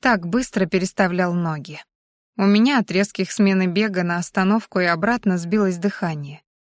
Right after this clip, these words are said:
Но жаловаться я не рискнула. Просто дышала тяжело и поддерживала как могла темп спутника. К счастью, долго бежать не пришлось.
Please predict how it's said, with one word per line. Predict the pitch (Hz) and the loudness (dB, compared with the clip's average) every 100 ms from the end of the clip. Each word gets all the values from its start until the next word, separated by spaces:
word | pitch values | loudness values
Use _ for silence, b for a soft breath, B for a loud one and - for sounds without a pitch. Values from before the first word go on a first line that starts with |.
| _ | _
Но | 226 247 | -4 0
жаловаться | 277 240 220 - 220 | 0 0 0 -2 0
я | 208 | 2
не | 196 190 | 4 2
рискнула. | 190 - 180 160 139 - - _ _ _ _ - | 0 -4 -6 -8 -10 -16 -18 _ _ _ _ -4
Просто | 240 269 - | -2 0 0
дышала | 226 233 - 302 190 | 0 0 0 0 0
тяжело | - 165 165 151 147 _ _ _ _ | -2 -6 -4 -6 -10 _ _ _ _
и | 185 | -4
поддерживала | 196 190 214 277 214 196 190 | 0 0 2 0 2 0 0
как | 226 214 | 0 2
могла | 196 196 240 | 2 4 0
темп | 226 214 202 | 2 2 2
спутника. | - - 165 - 143 147 - _ _ _ _ _ | -2 -6 -6 -6 -10 -12 -16 _ _ _ _ _
К | - | -6
счастью, | - 269 226 220 | 0 0 2 0
долго | 190 254 220 208 | 2 2 0 0
бежать | 202 220 214 | 0 0 2
не | 214 | 2
пришлось. | 208 208 - 160 147 - | 2 -2 -4 -8 -8 -12